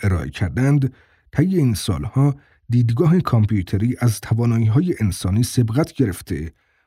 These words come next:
و به طرز چشمگیری گسترش یافته است. این قابلیت‌های پر انرژی از دید کامپیوتری به مراتب فراتر هستند. دائماً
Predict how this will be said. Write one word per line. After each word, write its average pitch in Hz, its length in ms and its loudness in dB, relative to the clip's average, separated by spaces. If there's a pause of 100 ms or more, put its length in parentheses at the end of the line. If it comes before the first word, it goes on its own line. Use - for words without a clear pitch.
(120)
و 110 80 2
به 110 120 2
طرز 151 420 0
چشمگیری 139 1080 0 (300)
گسترش 135 540 2
یافته - 300 -6
است. - 340 -18 (600)
این 214 200 2
قابلیت‌های 131 840 0
پر 120 340 0
انرژی 104 640 0
از 113 240 2
دید 190 200 0
کامپیوتری 104 840 0 (380)
به 127 100 4
مراتب 127 540 2
فراتر 131 500 0
هستند. - 560 -6 (600)
دائماً 117 540 2